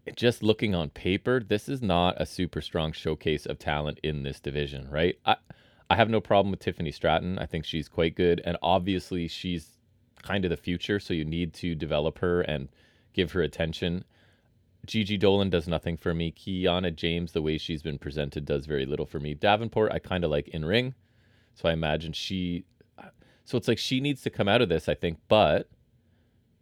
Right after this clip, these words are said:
that would put heel versus heel, I think. Although there's some talk that Stratton's kinda leaning face because the crowd likes her being conceited and arrogant.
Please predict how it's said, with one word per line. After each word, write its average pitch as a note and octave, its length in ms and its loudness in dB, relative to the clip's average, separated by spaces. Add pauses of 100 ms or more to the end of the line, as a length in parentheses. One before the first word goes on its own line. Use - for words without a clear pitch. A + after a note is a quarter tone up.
(180)
that G#2 160 4
would B2+ 200 -2
put C3 260 0
heel A#2+ 360 0
versus A2+ 360 -6
heel, A#2 260 0
I A2+ 80 4
think. C3 420 0
Although G#2+ 240 6
there's A#2 220 2
some D3 320 0
talk C#3+ 400 -2
that A2 160 -2
Stratton's B2 500 0
kinda A2+ 300 0
leaning G#2+ 600 2 (840)
face A#2 420 4
because - 360 -2
the G2 100 0
crowd A2+ 540 4 (280)
likes G2 480 2
her F2 380 2
being F2 300 -2
conceited E2+ 680 -4 (480)
and F#2 160 0
arrogant. D#2+ 460 0